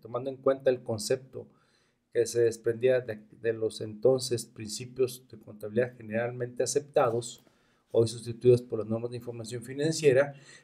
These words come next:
pues se refiere a cualquier gana-, a cualquiera gan-, cualquier ganancia o beneficio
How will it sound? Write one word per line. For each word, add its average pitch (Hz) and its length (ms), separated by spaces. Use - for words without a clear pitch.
pues 156 160
se 165 80
refiere 196 500
a - 160
cualquier 165 640
gana-, 135 460
a - 80
cualquiera 147 360
gan-, 135 300
cualquier 131 340
ganancia 151 460
o 147 40
beneficio 156 720